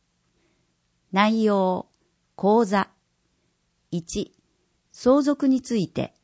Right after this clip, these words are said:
司法書士。二、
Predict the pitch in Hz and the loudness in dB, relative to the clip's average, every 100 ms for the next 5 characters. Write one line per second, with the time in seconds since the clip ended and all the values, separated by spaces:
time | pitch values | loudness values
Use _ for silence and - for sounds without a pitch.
0 | _ _ - - 175 233 247 - 202 - | _ _ -14 -4 -2 0 0 0 -4 -6
1 | 127 - _ _ _ _ _ _ _ _ | -10 -12 _ _ _ _ _ _ _ _
2 | _ 165 190 - | _ -6 -4 -6